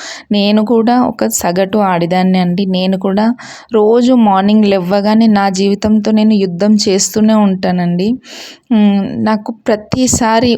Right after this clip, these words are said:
ఉద్యోగం, ఆ, నోటిఫికేషన్ పడ్డప్పుడల్లా ఎగ్జామ్ రాయాలి, రాయాలి, రాయాలి. ఒక్కొక్కసారి, "ఆ, ఎందుకులే ఎగ్జామ్, లైఫ్ సెటిల్డ్గానే ఉంది కదా, ఏముందిలే" అని అనిపించే లోపలే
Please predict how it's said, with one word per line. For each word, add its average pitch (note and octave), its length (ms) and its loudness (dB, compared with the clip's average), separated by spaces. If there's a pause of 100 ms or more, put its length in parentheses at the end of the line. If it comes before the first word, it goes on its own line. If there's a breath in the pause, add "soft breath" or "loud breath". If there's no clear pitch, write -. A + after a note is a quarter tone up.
ఉద్యోగం, A3+ 680 2
ఆ, G3 380 0
నోటిఫికేషన్ A3+ 840 0
పడ్డప్పుడల్లా A#3 800 0 (360 loud breath)
ఎగ్జామ్ G#3+ 480 2
రాయాలి, G#3 540 0
రాయాలి, G3 580 0
రాయాలి. F3+ 640 0 (380 loud breath)
ఒక్కొక్కసారి, C4 800 0
"ఆ, B3 140 2
ఎందుకులే A#3 640 2
ఎగ్జామ్, G3+ 680 0
లైఫ్ G3 260 0
సెటిల్డ్గానే G3 720 0
ఉంది F3+ 300 0
కదా, F3+ 240 0
ఏముందిలే" G3+ 600 2
అని G3 180 0
అనిపించే F#3+ 720 -4
లోపలే B3 560 0